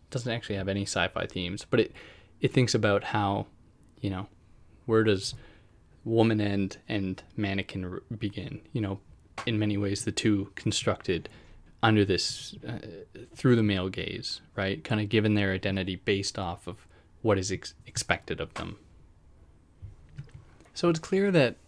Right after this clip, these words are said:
Baudrillard has a beef with Marcusean type ideas of liberation, right? Because for Baudrillard, there's nothing to be liberated. In fact, we are seeing this liberation in the hyperreal forms in which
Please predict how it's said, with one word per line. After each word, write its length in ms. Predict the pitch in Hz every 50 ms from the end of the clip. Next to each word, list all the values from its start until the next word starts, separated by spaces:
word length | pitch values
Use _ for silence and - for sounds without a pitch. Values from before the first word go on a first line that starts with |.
| _ - - - - - - - _ - - - - _ _ _
Baudrillard 380 | - 139 135 135 135 127 117 110
has 200 | - - 123 -
a 80 | 98 - - - _ _ - -
beef 420 | - 113 110 107 104 - - -
with 320 | - 110 98 - - - - - - - - - - - -
Marcusean 720 | 117 107 101 - - - 120 110 104 107 104 98 98 98
type 320 | - - 98 95 92 - - - - - -
ideas 380 | 113 110 101 104 98 98 -
of 120 | - 95 95 - - -
liberation, 720 | 117 104 95 92 85 87 85 85 - - - - - - - - - _ - - - - _ - - - _ _ - _ _ _ _
right? 320 | 107 98 92 98 98 -
Because 360 | - 117 117 110 101 - -
for 280 | - - - 123 107 107 - - - -
Baudrillard, 380 | 127 131 127 131 113 107 101
there's 260 | 98 104 98 - - - - - - - - - - - _
nothing 300 | - 123 113 - 127 107
to 60 | 104 104
be 180 | - 123 139
liberated. 600 | 170 170 147 107 110 101 95 90 - - - - - - - _ _ _ -
In 120 | 147 123
fact, 240 | 110 - 107 107 -
we 140 | 117 113 110
are 80 | 107 104
seeing 480 | - - - 131 127 131 127 123 113
this 180 | 107 101 - -
liberation 540 | 107 104 104 107 98 95 95 95 - 101 98
in 100 | 95 95
the 80 | 95
hyperreal 480 | - - 104 - 98 92 95 95 92 90
forms 500 | - - 95 92 90 87 87 92 98 -
in 120 | 95 92
which 240 | 90 87 - - -